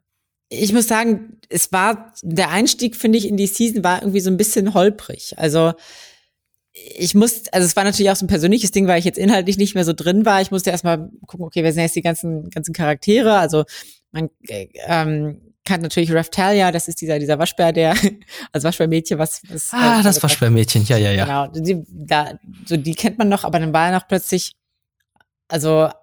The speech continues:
Speaker 1: ein Charakter, eine, ein, ein so grünhaariges Mädchen, das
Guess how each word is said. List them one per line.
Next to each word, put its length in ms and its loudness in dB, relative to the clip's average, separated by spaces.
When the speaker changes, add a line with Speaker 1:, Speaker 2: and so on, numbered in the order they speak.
Speaker 1:
ein 460 -2
Charakter, 1040 -2
eine, 240 -6
ein, 280 -8
ein 340 -12
so 120 -20
grünhaariges 600 -2
Mädchen, 320 -2
das 180 -6